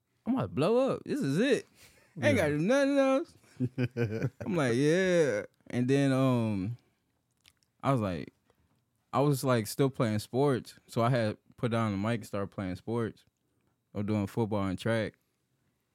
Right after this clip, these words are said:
Speaker 1: And then, uh, my mom had got sick, so I had to stay home. And I picked up the pen again. I'm like, "Yeah,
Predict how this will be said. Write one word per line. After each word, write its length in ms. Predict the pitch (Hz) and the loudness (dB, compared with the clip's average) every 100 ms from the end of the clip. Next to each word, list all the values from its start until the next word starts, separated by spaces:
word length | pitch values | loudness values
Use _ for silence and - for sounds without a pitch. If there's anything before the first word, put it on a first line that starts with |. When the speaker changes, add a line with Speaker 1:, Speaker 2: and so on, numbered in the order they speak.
| _ | _
Speaker 1:
And 220 | 104 107 104 | -4 -2 -2
then, 280 | 110 110 | -2 -2
uh, 560 | 104 104 107 104 101 101 - _ _ _ _ | -2 -2 -2 -2 -2 -6 -10 _ _ _ _
my 120 | - 107 | -4 0
mom 240 | 110 123 | 2 2
had 120 | 110 | 0
got 200 | 98 92 | -2 -6
sick, 320 | - 131 123 - _ _ _ - | -4 -2 -2 -6 _ _ _ -8
so 200 | 110 104 | -2 0
I 80 | 113 | 2
had 140 | 98 | 0
to 60 | 92 | -4
stay 240 | - 98 | -4 -4
home. 420 | 101 113 120 104 - _ _ _ _ _ _ _ _ _ | -2 -2 -2 -4 -10 _ _ _ _ _ _ _ _ _
And 120 | 98 101 | -4 -2
I 80 | 98 | -2
picked 240 | 107 - | -4 -4
up 160 | 98 85 | -6 -6
the 60 | |
pen 280 | - 113 113 | -6 -2 0
again. 280 | 107 101 90 | 0 -2 -4
I'm 160 | 90 80 | -4 -6
like, 180 | 50 50 | -10 -12
"Yeah, 160 | 50 | -12